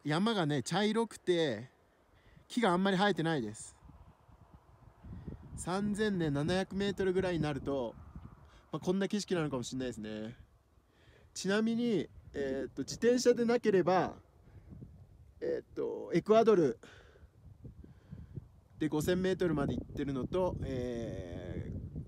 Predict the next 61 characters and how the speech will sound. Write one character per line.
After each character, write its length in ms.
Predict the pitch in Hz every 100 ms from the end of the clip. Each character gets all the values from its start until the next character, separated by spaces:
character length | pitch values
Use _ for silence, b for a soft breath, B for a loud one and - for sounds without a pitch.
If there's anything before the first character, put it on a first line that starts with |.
| - - - -
ー、 60 | 156
ワ 60 |
ン 80 | 160
カ 100 | 165
ヨ、 80 | 160
ペ 140 | 196
ル 80 | 190
ー 20 |
の 80 | 175
ワ 80 | 147
ン 80 | 151
カ 80 | 160
ヨ 140 | 156
で 100 | 165
も、 240 | 175 185 - -
え 340 | 123 120 110
ー、 840 | - - - - - - - - - -
ワ 120 | 156
イ 80 | 175
タ 160 | 185
パ 140 | 160 165
ジ 120 | 185
ャ 80 | 180
ー 20 |
ナ 80 | 165
っ 160 | -
て 80 | -
い 40 | -
う 40 |
と 100 | -
こ 60 | -
ろ 80 |
で、 140 | - -
ま 180 | - -
あ、 40 |
五 960 | - - - - - - - - - 147
千 200 | 165 156
メ 100 | 156
ー 60 |
ト 80 | -
ル 140 | 113 - - B B - - B B B B -
ま 100 | 139
で 220 | 165 170 B B B B B - - B B B -
ト 100 | 147
レ 80 | 151
ッ 20 |
キ 160 | -
ン 60 | 156
グ 60 | 156
で 80 |
は 60 | 170
行 80 | 139
っ 40 |
た 80 | 135
こ 100 | 123
と 80 | 131
が 200 | 135 -
あ 40 | 113
り 80 |
ま 160 | 110 107
す。 720 | - - - - - - -